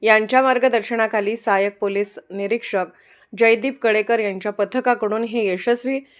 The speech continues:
ऑपरेशन राबवण्यात आले. आठ डिसेंबर रोजी डीमार्ट ते शंभर फुटी रोड परिसरात पेट्रोलिंग सुरू असताना पोलीस हेड अतुल माने आणि रणजित जाधव यांना गुप्त माहिती मिळाली की रेकॉर्डवरील आरोपी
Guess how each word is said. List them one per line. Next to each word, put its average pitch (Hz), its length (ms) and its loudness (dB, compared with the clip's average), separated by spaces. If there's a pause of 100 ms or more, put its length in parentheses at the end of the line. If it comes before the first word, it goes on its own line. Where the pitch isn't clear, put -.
(220)
ऑपरेशन 247 560 2
राबवण्यात 196 560 0
आले. 175 200 -2 (200)
आठ 208 280 4
डिसेंबर 240 480 2
रोजी 233 300 2
डीमार्ट 214 460 -2
ते 262 100 0
शंभर 233 420 -2
फुटी 247 220 -2
रोड 214 200 0
परिसरात 202 460 -2 (100)
पेट्रोलिंग 202 440 -4
सुरू 202 220 -4
असताना 196 520 -2 (580)
पोलीस 247 400 4
हेड 233 240 8 (100)
अतुल 208 300 0
माने 202 340 0
आणि 220 200 2
रणजित 196 400 0
जाधव 202 320 0
यांना 208 220 0
गुप्त 190 280 -4
माहिती 214 440 0
मिळाली 196 460 0 (380)
की 247 100 4
रेकॉर्डवरील 254 580 6
आरोपी 214 400 2